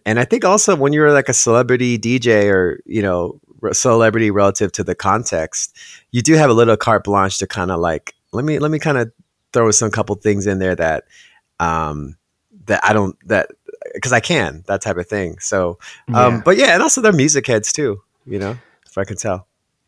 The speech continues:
Speaker 2: So talking about celebrity then, if you were doing the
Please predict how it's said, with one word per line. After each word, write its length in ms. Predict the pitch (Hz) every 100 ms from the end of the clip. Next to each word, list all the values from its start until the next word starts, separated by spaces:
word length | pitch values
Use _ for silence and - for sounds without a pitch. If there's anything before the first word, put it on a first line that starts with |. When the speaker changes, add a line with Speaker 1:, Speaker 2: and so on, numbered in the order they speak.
| _
Speaker 2:
So 200 | - 156
talking 340 | 147 202 185 185
about 200 | 180 -
celebrity 580 | - 170 147 143 - 120
then, 220 | 107 110
if 160 | -
you 160 | 160 156
were 140 | 156
doing 440 | 139 151 147 139 135
the 800 | 131 131 127 127 127 127 131